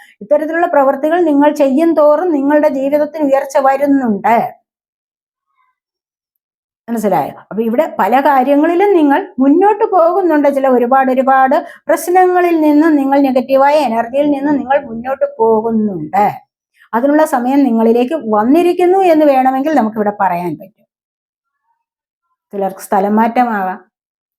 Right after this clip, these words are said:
പുതിയ ജോലിയാവാം, പുതിയൊരു സ്ഥലത്തേക്കുള്ള ജോലിയാവാം,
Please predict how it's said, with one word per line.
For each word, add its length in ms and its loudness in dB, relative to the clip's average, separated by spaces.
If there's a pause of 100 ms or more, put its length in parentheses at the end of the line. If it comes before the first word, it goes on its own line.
(840)
പുതിയ 200 2
ജോലിയാവാം, 800 2
പുതിയൊരു 320 0
സ്ഥലത്തേക്കുള്ള 760 0
ജോലിയാവാം, 680 0